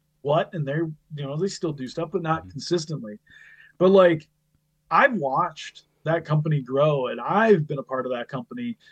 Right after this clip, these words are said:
Speaker 1: since it began. And, like, it's Cannon, Rob, me, uh, Morty, and th-, I think that might be it. So I had this moment where I was like,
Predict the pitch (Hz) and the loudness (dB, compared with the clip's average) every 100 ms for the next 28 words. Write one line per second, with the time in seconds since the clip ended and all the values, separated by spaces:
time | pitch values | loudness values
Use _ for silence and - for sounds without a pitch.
0 | _ _ - 156 123 - - 143 127 107 | _ _ -4 -4 -4 -10 -6 -4 -4 -6
1 | _ _ _ _ _ - 143 143 151 143 | _ _ _ _ _ -6 -4 -2 0 -2
2 | - - - 156 170 156 - - _ _ | -2 -10 -8 -2 0 0 -2 -12 _ _
3 | 127 160 156 117 - _ _ 131 156 175 | 0 2 2 0 -10 _ _ -6 -2 -2
4 | 156 101 _ - 131 110 - 147 139 165 | -4 -10 _ -4 -4 -4 -8 -6 0 2
5 | 156 127 - _ 151 139 135 - - 160 | 0 -6 -14 _ -6 -6 -6 -12 -16 -18
6 | 151 214 190 - _ _ _ - 127 160 | -18 -20 -20 -20 _ _ _ -16 -8 -2
7 | 220 208 135 127 156 - _ - - 139 | -2 -2 -4 -4 -4 -6 _ -20 -14 -12
8 | 131 - - 165 185 - _ _ _ _ | -12 -18 -8 -6 -6 -12 _ _ _ _
9 | _ _ _ _ _ - 160 185 262 269 | _ _ _ _ _ -2 2 6 6 6
10 | 233 147 160 208 269 196 143 160 170 165 | 4 2 4 4 4 -2 0 2 4 4
11 | 160 | 0